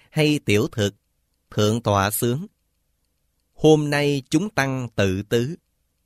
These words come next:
Các tỳ kheo không biết nên vào lúc nào. Đức Phật dạy,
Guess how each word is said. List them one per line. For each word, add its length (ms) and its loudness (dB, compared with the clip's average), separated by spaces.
Các 240 0
tỳ 200 0
kheo 360 0
không 300 0
biết 260 0
nên 240 0
vào 240 2
lúc 220 -4
nào. 360 0
Đức 220 0
Phật 200 2
dạy, 320 0